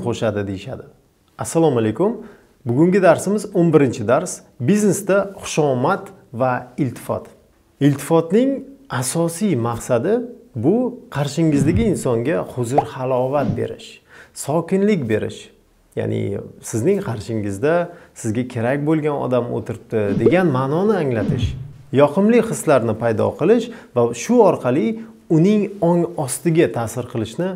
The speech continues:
ko'zlaydi. Bu esa kelajakda biznes hamkor bo'lishda o'sha insonni qaysidir ma'noda dasturlash uchun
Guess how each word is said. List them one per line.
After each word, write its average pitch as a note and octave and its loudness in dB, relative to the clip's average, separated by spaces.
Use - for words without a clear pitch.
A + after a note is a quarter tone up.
ko'zlaydi. G#2 0
Bu C#3 8
esa A3+ 2
kelajakda C3 2
biznes D#3+ 2
hamkor C#3 -2
bo'lishda G#2 -4
o'sha G3+ -2
insonni C#3 0
qaysidir F3+ 0
ma'noda B2 0
dasturlash A2+ 0
uchun F3+ 0